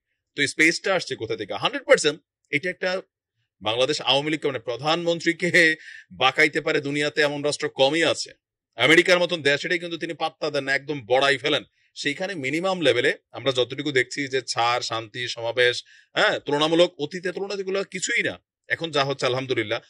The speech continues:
আমরাও চাই সুষ্ঠু একটা পরিবেশ বজায় থাকুক। তো এটা কিন্তু আসলে বিদেশিদের এই যে আসা যাওয়া, ভিসা নীতি, স্যাংশন বা কথায় কথায় যারা টক শোতে কথা বলেন তারা কিন্তু আমেরিকার ইস্যুটারে টানেন, কিন্তু ফখরুল বলছেন,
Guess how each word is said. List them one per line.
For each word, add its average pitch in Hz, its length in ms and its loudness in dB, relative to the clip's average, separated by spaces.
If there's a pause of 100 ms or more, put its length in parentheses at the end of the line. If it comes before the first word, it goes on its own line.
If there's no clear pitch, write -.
আমরাও 123 260 4
চাই 208 140 4
সুষ্ঠু 147 320 -4
একটা 143 180 -4
পরিবেশ 127 360 -2
বজায় 110 240 -4
থাকুক। 120 360 -8 (300)
তো - 100 -12
এটা 165 240 4
কিন্তু 247 260 0
আসলে 220 240 0
বিদেশিদের 170 580 0
এই 151 100 0
যে 143 100 2
আসা 143 280 0
যাওয়া, 143 280 -4
ভিসা 117 320 -4
নীতি, 135 260 -6
স্যাংশন 131 560 0 (340)
বা 185 220 2
কথায় 196 300 4
কথায় 190 280 2
যারা 165 200 0
টক - 240 -2
শোতে 170 260 -6
কথা 151 240 -4
বলেন 156 180 -4
তারা 147 200 0
কিন্তু 165 240 -2
আমেরিকার 170 340 0
ইস্যুটারে 147 380 0
টানেন, 139 260 4
কিন্তু - 440 -8
ফখরুল 262 480 2
বলছেন, 170 400 4